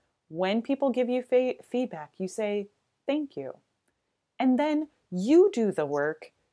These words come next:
to say, "Is this the right thing for me? I'm gonna practice that. I'm gonna work on that." Okay. This is one of my little bugaboos about things, is that when you're receiving feedback, you don't have to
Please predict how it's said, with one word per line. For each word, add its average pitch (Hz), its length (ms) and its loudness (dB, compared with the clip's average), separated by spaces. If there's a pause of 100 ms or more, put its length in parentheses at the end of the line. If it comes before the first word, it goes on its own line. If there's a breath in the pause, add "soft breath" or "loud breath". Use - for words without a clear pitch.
(100)
to 208 120 -4
say, 175 520 -6
"Is 156 220 -4
this 190 240 -4
the 226 140 -8
right 233 240 -6
thing 247 200 -6
for 262 120 -8
me? 311 300 -2 (400)
I'm 254 140 -2
gonna 311 120 -2
practice 392 440 -10
that. 139 180 -8
I'm 147 100 -6
gonna 262 160 -4
work 320 240 -6
on 196 180 -4
that." 156 200 -8 (480 soft breath)
Okay. 226 240 2 (920)
This 202 160 2
is 190 60 0
one 196 120 4
of 180 40 2
my 175 80 4
little 170 160 8
bugaboos 165 560 4
about - 240 0
things, 156 260 -6
is 170 160 -2
that - 140 2
when 196 220 2
you're 240 260 2
receiving 208 480 0
feedback, 196 400 -4
you 202 280 0
don't 302 280 -2
have 277 200 -8
to 202 240 -4